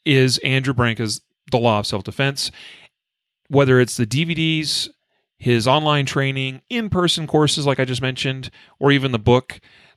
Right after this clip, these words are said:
please go check all those resources out. You're not gonna wanna miss out on all of the great education, uh, that Andrew has made available. So go check it out at concealedcarry dot com forward slash L O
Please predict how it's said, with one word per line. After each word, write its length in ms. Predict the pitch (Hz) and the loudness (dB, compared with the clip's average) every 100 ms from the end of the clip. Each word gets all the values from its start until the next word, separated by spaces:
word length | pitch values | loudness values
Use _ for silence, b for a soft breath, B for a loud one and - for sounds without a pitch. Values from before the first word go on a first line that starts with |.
| _ | _
please 340 | - 165 196 - | 0 2 2 2
go 160 | 151 | 2
check 280 | - 139 131 | 2 -2 0
all 200 | 131 120 | 2 2
those 280 | 120 117 110 | 2 0 0
resources 520 | 123 131 117 120 107 | 0 0 -2 0 0
out. 260 | 107 110 - | 2 0 -2
You're 220 | 120 120 113 131 | -6 -6 -8 -2
not 280 | 139 160 | 0 0
gonna 120 | 151 131 | 0 -4
wanna 160 | 120 | -2
miss 240 | 113 110 117 | -2 -2 0
out 220 | 110 107 | 0 0
on 300 | 117 107 101 - | -4 -6 -8 -6
all 300 | 117 127 135 | 0 2 2
of 120 | 135 117 | 0 -4
the 80 | |
great 360 | 107 117 113 123 | -4 2 4 4
education, 720 | 117 104 113 113 - 113 117 B B B - | 0 -2 0 0 -2 -6 -10 B B B -8
uh, 240 | 104 95 95 | -4 -2 0
that 200 | 101 - | -2 -2
Andrew 320 | 120 123 123 117 | -2 0 2 2
has 100 | 110 | 0
made 160 | 113 | -2
available. 480 | 98 107 117 120 123 b b - | 0 0 2 0 -2 b b -8
So 340 | - 117 113 | 2 4 4
go 220 | 110 135 165 | 4 2 2
check 260 | - 185 | 0 -2
it 80 | - | 0
out 180 | 143 139 | 2 0
at 120 | 110 | -2
concealedcarry 1080 | 117 104 143 143 147 139 - 131 131 127 110 | -6 -6 0 0 0 -4 -4 -2 -2 -4 -2
dot 380 | 113 120 - - | 0 0 -2 -10
com 600 | - 156 139 110 104 104 | -2 2 2 2 -2 -8
forward 440 | - 127 127 123 | 0 2 4 2
slash 540 | - 117 110 107 - - - | 0 0 0 0 -4 -10 -2
L 320 | 131 143 139 - | 2 2 0 0
O 260 | 127 123 | 2 4